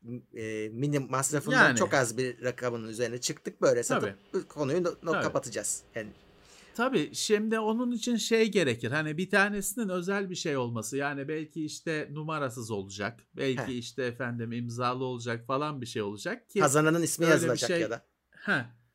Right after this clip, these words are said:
Speaker 2: yapılsın. Ya o hani bizi bu işe çok fazla sürükler.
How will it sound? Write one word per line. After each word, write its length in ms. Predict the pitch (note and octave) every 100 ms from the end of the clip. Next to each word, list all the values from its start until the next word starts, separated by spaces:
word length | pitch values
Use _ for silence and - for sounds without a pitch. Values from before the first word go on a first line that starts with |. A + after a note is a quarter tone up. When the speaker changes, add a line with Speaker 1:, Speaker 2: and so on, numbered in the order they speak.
| _ _ _
Speaker 2:
yapılsın. 720 | D#3 D#3+ D#3+ C#3 A#2+ - D#4+ - - - - - -
Ya 300 | G#3+ C#4 A3+
o 420 | A3 C#4 C#4+ - _ _ _ _ _ _ _ _ _ _
hani 420 | - A#3+ A#3+ A3+
bizi 300 | A#3 A3+ B3+
bu 180 | C4 C4
işe 240 | A#3 C4+
çok 340 | - C#4+ D4 -
fazla 480 | A3 G3+ F#3+ A#3 A#3
sürükler. 920 | - G#3+ G3+ G3+ - G#2+ - -